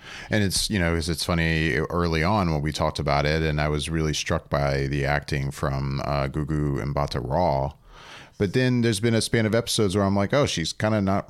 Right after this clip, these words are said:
really playing much of a part in the show, like, as much as I expected from what I saw in the beginning." But then she's a prime player in this last episode, and she was, she was great.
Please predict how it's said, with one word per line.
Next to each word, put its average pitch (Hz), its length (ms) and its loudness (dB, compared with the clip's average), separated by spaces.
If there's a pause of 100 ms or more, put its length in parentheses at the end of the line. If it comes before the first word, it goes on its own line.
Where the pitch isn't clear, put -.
(120)
really 98 320 0
playing 101 280 0
much 90 200 0
of 87 80 0
a 80 60 0
part 110 380 -2
in 76 180 -2
the 80 100 0
show, 78 560 0 (480)
like, 80 260 0
as 82 280 -4
much 98 180 -2
as 95 100 0
I 101 80 4
expected 120 480 0
from 101 140 0
what 98 100 2
I 92 60 4
saw 98 220 2
in 95 40 2
the 90 60 2
beginning." 82 520 2
But 78 140 -2
then 82 160 0
she's 87 320 -2
a - 60 -4
prime 78 340 0
player 80 300 0
in 69 80 -2
this 69 160 -6
last 65 240 -6
episode, - 480 -6
and - 100 -14
she - 140 -8
was, - 420 -12
she - 140 -6
was 65 100 -6
great. 50 220 -4